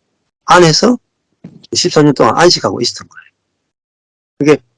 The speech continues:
주변 사람들 다 황당하게 생각하는 거죠. 그런 교회가 어딨나. 그런 교회가 말이 되냐. 그 목사님의 완전주의가 아니냐. 아, 그 환상이 아니냐. 이렇게 이야기를 많이 했었어요.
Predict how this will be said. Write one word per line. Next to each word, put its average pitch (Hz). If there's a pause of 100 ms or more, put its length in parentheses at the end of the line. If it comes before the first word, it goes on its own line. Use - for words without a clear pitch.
(160)
주변 196
사람들 147
다 127
황당하게 147
생각하는 95
거죠. 95
그런 170
교회가 127
어딨나. 98 (1400)
그런 156
교회가 135
말이 120
되냐. 135 (960)
그 127
목사님의 117 (560)
완전주의가 135
아니냐. 104 (1120)
아, 101 (560)
그 101 (580)
환상이 196
아니냐. 110
이렇게 139
이야기를 110
많이 117
했었어요. 107